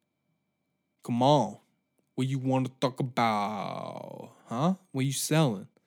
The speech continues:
No, seriously, if you're selling shoes, booze, Lucy's, whatever you got, you wanna sell fucking fake fucking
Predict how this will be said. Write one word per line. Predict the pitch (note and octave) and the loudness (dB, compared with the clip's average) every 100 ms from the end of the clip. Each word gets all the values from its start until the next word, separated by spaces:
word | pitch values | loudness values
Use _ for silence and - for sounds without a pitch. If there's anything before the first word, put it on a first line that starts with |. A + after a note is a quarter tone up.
| _ _ _ _ _ _ - | _ _ _ _ _ _ -10
No, | C3 A2 | -6 -4
seriously, | - C3+ A2+ - G#2+ | 0 0 0 -2 -4
if | G#2+ | -4
you're | A#2 | -6
selling | - A#2 G#2+ | -4 -4 -4
shoes, | - - A#2+ A2+ A2 A2 - | -8 -4 -2 0 0 -2 -4
booze, | B2+ A2 G#2+ A2 A2 A2 - - | -8 -2 0 2 2 0 -4 -8
Lucy's, | A#2+ A2+ A2+ A#2 A2 G#2+ - - - _ - | -2 -2 0 0 0 -2 -6 -16 -20 _ -10
whatever | A#2 A#2 A2 | -6 -4 -6
you | G#2 | -6
got, | G#2+ G2+ G#2+ - | -4 -6 -8 -6
you | A2+ | -2
wanna | A2+ | -2
sell | - B2 A#2 A2+ | 0 2 2 0
fucking | A#2+ A2 G#2+ | -2 -2 -2
fake | - - B2 B2 | -2 0 2 2
fucking | - B2+ A#2 A#2 G#2+ G#2 | 0 -2 -2 -4 -4 -6